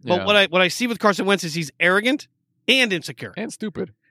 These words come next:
Speaker 1: And stupid.
Speaker 2: <laughs> I
Speaker 1: But
Speaker 2: mean,
Speaker 1: he's both, right?
Speaker 2: yeah.
Speaker 1: He, he, he genuinely believes that he's a starting quarterback in his league and a top level one.
Speaker 2: I guess
Speaker 1: But he's
Speaker 2: so.
Speaker 1: also o-,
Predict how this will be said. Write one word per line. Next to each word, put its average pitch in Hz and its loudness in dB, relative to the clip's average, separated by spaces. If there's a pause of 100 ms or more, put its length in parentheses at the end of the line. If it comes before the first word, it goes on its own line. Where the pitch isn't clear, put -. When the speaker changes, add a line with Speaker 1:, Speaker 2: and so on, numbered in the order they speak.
(160)
Speaker 1:
And 220 2
stupid. - 0
Speaker 2:
<laughs> 196 0
I 165 4
Speaker 1:
But 170 4
Speaker 2:
mean, 247 4
Speaker 1:
he's 226 0
both, 196 2
right? 185 4
Speaker 2:
yeah. 143 2
Speaker 1:
He, 202 0
he, 165 -8
he 185 -4
genuinely 226 0
believes 190 0
that 170 0
he's 165 -2
a 156 -2
starting 170 0
quarterback 165 2
in 165 -2
his 147 -2
league 170 0
and 156 0
a 147 -8
top 160 0
level 170 4
one. 226 2
Speaker 2:
I 95 -10
guess 101 -4
Speaker 1:
But 196 4
he's 196 2
Speaker 2:
so. - -4
Speaker 1:
also 214 4 (560)
o-, 190 0